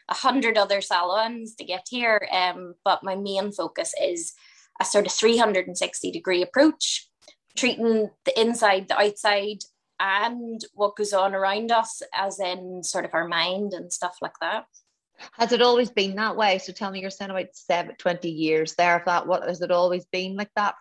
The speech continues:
Speaker 2: for you, or what was the start like?
Speaker 1: No, um, I started into it at sixteen, being sort of, but to be <laughs> honest, being told that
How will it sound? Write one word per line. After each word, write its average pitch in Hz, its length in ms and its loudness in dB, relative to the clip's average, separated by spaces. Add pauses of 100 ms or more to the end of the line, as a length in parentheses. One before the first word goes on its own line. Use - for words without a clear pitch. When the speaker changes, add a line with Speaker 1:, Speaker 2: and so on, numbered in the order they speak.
Speaker 2:
for 208 60 -8
you, 196 180 -4
or 180 80 2
what 170 120 0
was 165 100 -14
the 170 100 -16
start - 380 -8
like? 143 180 -6 (640)
Speaker 1:
No, 440 520 8 (220)
um, 359 640 4 (200)
I 339 120 2
started 349 460 2
into 320 500 0
it - 160 -8
at 202 200 -4
sixteen, 254 960 0 (260)
being 208 840 2 (580)
sort 208 300 4
of, 196 200 6 (720)
but - 260 -8
to 226 60 -8
be 285 220 6
<laughs> 320 40 8
honest, 311 400 4
being 214 280 -2
told 190 420 2
that 180 220 2